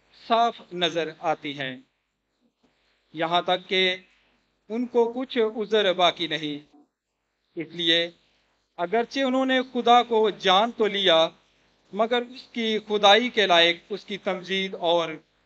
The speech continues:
शुक्रगुजारी ना की, बल्कि बातिल ख्यालात में पड़ गए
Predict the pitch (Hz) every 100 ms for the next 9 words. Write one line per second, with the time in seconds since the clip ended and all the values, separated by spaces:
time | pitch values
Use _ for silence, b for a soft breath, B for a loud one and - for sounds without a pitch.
0 | _ _ - 240 233 196 190 185 175 160
1 | 165 180 175 147 143 - _ _ _ _
2 | _ _ 160 170 165 170 160 160 160 _
3 | _ _ _ 180 196 202 233 226 220 196
4 | 180 185 214 220 185 180 165 - 190 175
5 | 151 143